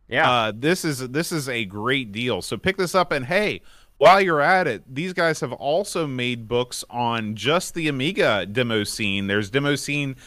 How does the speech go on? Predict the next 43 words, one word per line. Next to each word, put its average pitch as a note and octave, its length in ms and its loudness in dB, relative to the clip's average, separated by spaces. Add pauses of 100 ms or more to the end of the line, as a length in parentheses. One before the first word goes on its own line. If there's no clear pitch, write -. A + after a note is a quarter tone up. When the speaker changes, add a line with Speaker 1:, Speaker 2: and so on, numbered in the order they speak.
(200)
Speaker 2:
the B2 100 -2
Amiga C3 280 0
Years C3 300 0
Volumes C3+ 500 0
one C3 280 -2
and C3 160 -2
two. F3 280 -2
Those E3 240 2
are E3 80 0
even B2+ 240 -2
cheaper A2 560 -2 (280)
at B2 180 2
less C#3 280 2
than B2 200 -2
forty A#2 400 0
dollars. D#2+ 640 -4
Speaker 1:
Look A#3+ 160 -2
at, B3+ 80 -2
listen D4 280 -2
to D3+ 80 0
this, B2+ 160 -2
Bo. A2+ 380 -2
Listen A3+ 300 0
to B2+ 40 -6
this. G#2+ 320 -6 (460)
It G3 140 -2
says C4 240 4
here F#3 500 2 (420)
it's F#3 160 -4
got F#3 280 2
matte E3+ 560 4
lamentation, G3+ 1080 0 (280)
three G3+ 240 2
hundred G#3 260 2
D F#3+ 160 -6
P F#3+ 220 -2
I, F#3 500 4
and E3+ 320 -2
it F#3 180 -4
is D#3 180 -4
machined G#3 680 -6
varnished G3 680 4
paper, E3+ 640 2